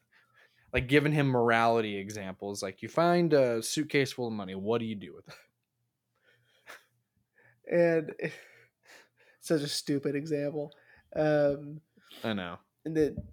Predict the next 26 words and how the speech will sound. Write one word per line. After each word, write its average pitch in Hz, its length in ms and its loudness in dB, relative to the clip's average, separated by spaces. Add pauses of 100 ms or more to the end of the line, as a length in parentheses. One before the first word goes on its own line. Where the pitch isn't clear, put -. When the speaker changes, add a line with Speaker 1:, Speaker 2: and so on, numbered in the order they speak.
Speaker 2:
the, 156 600 -4 (1600)
the, 156 280 -2
the 156 140 4
options 147 400 -2
were 139 80 -8
terrible. - 460 -4 (320)
Um, 151 580 2 (720)
Speaker 1:
<laughs> - 800 -14
Speaker 2:
very 175 320 6
misleading. 160 580 2 (340)
Is, 147 340 -8
yeah. 104 280 -12 (680)
Speaker 1:
Yeah. 151 320 6
Speaker 2:
Um, 143 320 -8 (460)
but 254 120 -2
yeah, 285 220 0
and 190 100 -4
then 202 120 4
everybody 226 460 0
sees 185 200 -8
a 180 40 -10
turn 165 220 -4
on 160 120 -2
him, 160 160 -6
and 165 180 0
then 170 320 4